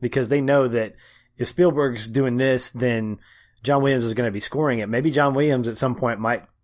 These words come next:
break away from his typical Williams-esque stuff and do something different. And maybe that'll give that built-in audience a chance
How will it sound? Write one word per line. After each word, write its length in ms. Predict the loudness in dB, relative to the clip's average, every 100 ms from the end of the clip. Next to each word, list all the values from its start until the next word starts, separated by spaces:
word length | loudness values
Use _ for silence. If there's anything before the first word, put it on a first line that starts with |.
| _
break 220 | -4 -2 2
away 240 | 4 4
from 180 | 2 -4
his 140 | -6
typical 520 | -4 -4 -4 -4 -4 -8 -20 _
Williams-esque 760 | -2 0 0 -2 -4 -4 -6 -12
stuff 500 | -10 -6 -6 -6 -14 -20 -20 -6
and 220 | -2 0
do 120 | 0 0
something 440 | 2 -2 -2 -6
different. 400 | -6 -6 -8 -10 -4
And 180 | -2 0
maybe 220 | 2 2
that'll 240 | 2 2
give 440 | 0 2 2 0 -4 -20 -20 -10 -2
that 220 | -2 0
built-in 300 | 0 0 0
audience 420 | 0 2 0 -2
a 40 |
chance 360 | -6 -6 -6 -6